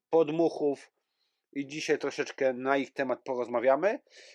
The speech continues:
Y, szczerze mówiąc, tutaj parametrów nie ma za wiele różnicy, ale zobaczycie, jak to wygląda, a na koniec powiem, y, nie, nie na koniec, od razu będę mówił o wadach, zaletach, co mnie drażni,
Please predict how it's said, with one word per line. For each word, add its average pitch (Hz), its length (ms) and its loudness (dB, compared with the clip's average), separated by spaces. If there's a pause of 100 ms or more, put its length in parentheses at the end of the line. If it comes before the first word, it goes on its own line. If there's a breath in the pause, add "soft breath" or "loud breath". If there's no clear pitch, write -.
(240 loud breath)
Y, 139 100 -6
szczerze 233 340 2
mówiąc, 226 260 -2
tutaj 208 240 4
parametrów 196 640 2
nie 185 120 0
ma 180 160 6
za 165 160 6
wiele 170 420 4
różnicy, 160 680 0 (360)
ale 196 520 6
zobaczycie, 151 680 0
jak 151 180 4
to 160 140 -2
wygląda, 147 640 4 (1000)
a 156 140 2
na 160 120 0
koniec 143 400 0
powiem, 127 520 -2 (680)
y, 104 720 -8 (760)
nie, 175 460 6
nie 147 140 0
na 127 120 0
koniec, 110 400 -8
od 180 100 -8
razu 196 240 10
będę 139 240 0
mówił 123 380 -4
o 113 60 0
wadach, 131 380 6
zaletach, 117 600 4
co - 160 -12
mnie 104 140 -8
drażni, 107 600 0